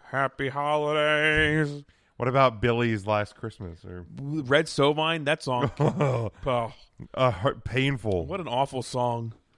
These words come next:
Speaker 2: Um,
Speaker 1: Go ahead, go ahead and look up Red Sovine's Billy's Last Christmas
Speaker 2: Yeah.
Speaker 1: and just get that lump in your throat.
Speaker 2: Yeah.
Speaker 1: Gross song.
Speaker 2: Um,
Speaker 1: Screw you, Red Sovine.
Speaker 2: Two, two indie shows on the calendar for this weekend. Um, H two O Wrestling's Merry Effin' Christmas.
Speaker 1: Hmm.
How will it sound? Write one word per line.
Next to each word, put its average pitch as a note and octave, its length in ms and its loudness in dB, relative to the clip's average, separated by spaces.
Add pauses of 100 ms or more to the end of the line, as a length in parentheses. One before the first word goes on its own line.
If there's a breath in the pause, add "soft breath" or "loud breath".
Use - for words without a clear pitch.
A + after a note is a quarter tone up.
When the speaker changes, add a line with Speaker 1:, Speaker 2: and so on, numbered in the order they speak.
(140)
Speaker 2:
Um, B2+ 320 4
Speaker 1:
Go B3 40 4
ahead, A#3 140 6
go F#3 60 -4 (160)
ahead D#4 80 8
and D4 60 -2
look D4+ 120 2
up B3+ 140 0
Red G3+ 240 2
Sovine's C#3 640 0
Billy's D3 340 0
Last C#3 260 -2
Christmas C#3 320 -4
Speaker 2:
Yeah. G#2+ 160 4
Speaker 1:
and F2+ 100 4
just D2 100 -8
get D3+ 120 -2
that C3+ 140 0
lump B2+ 320 0
in B2 80 -4
your A#2+ 140 -4
throat. B2 360 -2
Speaker 2:
Yeah. G#2 380 4 (380)
Speaker 1:
Gross C3 420 2
song. C3+ 480 8
Speaker 2:
Um, B2 80 -2
Speaker 1:
Screw G3+ 200 -4
you, F3 160 0
Red B2+ 200 0
Sovine. A#2 580 -2
Speaker 2:
Two, - 200 0 (140)
two F#3 220 6
indie E3+ 360 4
shows D#3 320 6
on C#3+ 140 6
the B2 80 2
calendar C3 480 2
for C3+ 120 -2
this C3 240 0
weekend. C3 640 0
Um, A2 480 2 (100)
H C#3 320 -2
two C#3 220 0
O C3 100 4
Wrestling's B2+ 560 0
Merry B2+ 360 0
Effin' B2 360 -4
Christmas. C#3 640 -6
Speaker 1:
Hmm. E4 220 -12